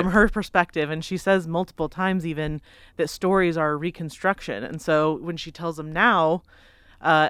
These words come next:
Speaker 2: versus even if she ever gets a chance to actually write it down in the future, it'll
Speaker 1: Right.
Speaker 2: be different. It'll be a reconstruction of another kind.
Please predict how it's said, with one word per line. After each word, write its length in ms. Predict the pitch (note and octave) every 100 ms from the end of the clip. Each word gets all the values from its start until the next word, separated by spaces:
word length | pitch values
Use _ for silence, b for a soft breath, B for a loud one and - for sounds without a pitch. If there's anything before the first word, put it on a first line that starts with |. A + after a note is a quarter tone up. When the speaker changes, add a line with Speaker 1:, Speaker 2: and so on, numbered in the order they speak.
| D#3+ D3+
Speaker 2:
versus 400 | F3 - E3 D#3
even 220 | F#3 F#3
if 100 | E3+
she 160 | - D#3
ever 180 | E3+ E3
gets 180 | E3+
a 40 | D#3
chance 460 | - F#3+ G#3+ G3
to 100 | - -
actually 340 | D#3 - E3
write 220 | D3+ D#3
it 100 | D3
down 320 | C3+ D3+ D#3+ D3
in 80 |
the 80 | C#3
future, 540 | - F3 - C#3 C3+ -
it'll 200 | D#3 C#3
Speaker 1:
Right. 100 | A2
Speaker 2:
be 100 | E3+
different. 380 | C#4 - B2 D3+
It'll 140 | E3+
be 180 | D#3+ E3+
a 100 | E3
reconstruction 720 | D3+ E3+ E3+ - E3+ - D#3+
of 80 | D3
another 280 | D3 D#3+ E3
kind. 380 | - C3 A#2